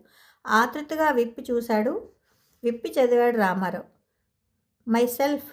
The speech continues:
arriving tomorrow with money, be prepared, భాస్కరం" అని ఉంది. రామారావు ఆనందంతో ఊగిపోయాడు. "ఏరా, ఉత్తరం రాశావా?"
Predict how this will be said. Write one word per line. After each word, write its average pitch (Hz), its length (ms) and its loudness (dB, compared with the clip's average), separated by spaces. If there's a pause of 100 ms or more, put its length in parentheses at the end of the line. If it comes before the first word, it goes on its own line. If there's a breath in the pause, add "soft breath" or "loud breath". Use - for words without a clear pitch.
(240)
arriving 262 360 2
tomorrow 247 560 2
with 240 260 -2
money, 208 380 0
be 294 300 -4
prepared, 233 480 0 (100)
భాస్కరం" 220 600 0 (420)
అని 247 140 0
ఉంది. 185 260 -4 (520 soft breath)
రామారావు 247 580 2
ఆనందంతో 294 640 2
ఊగిపోయాడు. 220 840 0
"ఏరా, 262 280 2
ఉత్తరం 254 400 -4
రాశావా?" 226 600 0